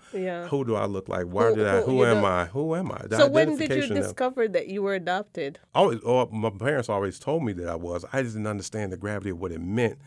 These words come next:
Speaker 2: until I was probably in, uh, mid to
Speaker 1: teen.
Speaker 2: middle, middle, middle school, going to grade school.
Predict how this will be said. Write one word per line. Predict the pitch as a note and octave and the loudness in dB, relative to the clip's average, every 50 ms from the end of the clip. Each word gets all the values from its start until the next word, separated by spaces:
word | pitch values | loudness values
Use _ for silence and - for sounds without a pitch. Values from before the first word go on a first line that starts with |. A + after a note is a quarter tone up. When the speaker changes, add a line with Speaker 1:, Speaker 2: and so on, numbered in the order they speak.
| - - | -18 -12
Speaker 2:
until | - A2 - - A#2 | -10 -8 -6 -4 -2
I | G#2+ | -2
was | A2 A2+ A#2 A#2 | -2 -4 -4 -8
probably | - - - G2 F#2+ G2 G#2 A2+ | -10 -10 -8 -6 -6 -4 -2 -2
in, | A2+ A#2+ B2+ B2+ - - - - - - | -2 -4 -6 -8 -12 -16 -20 -20 -18 -18
uh, | - - - | -16 -14 -12
mid | - A2 A2 A2+ A#2 A#2+ A#2 - | -8 -4 -2 0 2 0 0 0
to | B2+ A#2 | -2 -2
Speaker 1:
teen. | A#2 A#2 A#2 | 0 0 2
Speaker 2:
middle, | A#2+ A#2+ B2 A#2+ A#2 A2+ - - | 2 2 4 2 2 0 -2 -4
middle, | A#2+ A#2+ B2 B2+ B2 A#2+ A#2+ A#2 A2 A2 - - | -2 -2 0 0 0 0 0 -2 -4 -6 -8 -6
middle | A#2+ B2 A#2 A#2+ | -6 -4 -4 -4
school, | A#2 - - B2 A#2 A2+ A2 A2 G#2+ A2 A2 - - - - | -4 -6 -4 -4 -2 -2 -2 -2 -2 -4 -8 -12 -16 -14 -6
going | - A2+ A2 | -2 0 0
to | G#2+ G#2 | 0 0
grade | G2 A2 B2+ C#3 C#3 C3+ | -2 -2 -2 -2 -2 -4
school. | - G#2+ G#2 G2 - | -4 -4 -6 -6 -6